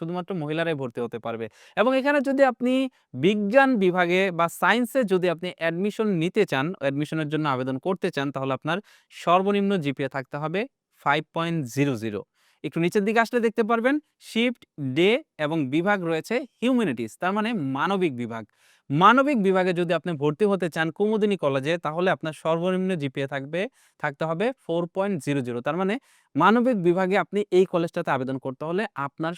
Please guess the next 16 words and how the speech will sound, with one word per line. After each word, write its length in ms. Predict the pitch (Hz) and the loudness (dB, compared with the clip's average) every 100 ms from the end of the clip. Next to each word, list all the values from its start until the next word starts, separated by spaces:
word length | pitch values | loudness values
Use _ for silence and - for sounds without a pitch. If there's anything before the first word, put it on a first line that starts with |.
| - | -4
সর্বনিম্ন 480 | 165 175 196 202 202 160 | -2 0 2 2 2 0
জিপিএ 240 | 135 143 135 | -4 -2 -2
লাগবে 220 | 135 151 208 - | -2 -2 -4 -4
ফোর 160 | 139 131 | -4 -2
পয়েন্ট 220 | 147 180 247 - 131 | -4 -2 -4 -6 2
জিরো 180 | 160 143 113 | 2 4 0
জিরো। 160 | 110 107 _ _ - | -4 -8 _ _ 0
একইভাবে 480 | 214 294 247 220 233 | 0 2 2 2 2
নিচের 200 | 208 208 175 | 0 0 -2
দিকে 180 | 180 175 | 0 0
গেলে 140 | 160 151 135 | 0 -2 -4
দেখতে 180 | - 139 | -6 -4
পারবেন 240 | 160 165 196 | -2 0 -2
এখানে 200 | 185 202 202 | 0 0 0
রয়েছে 260 | 196 190 220 262 _ _ | 0 0 -2 -2 _ _
শিফট 340 | - 190 185 | 2 6 6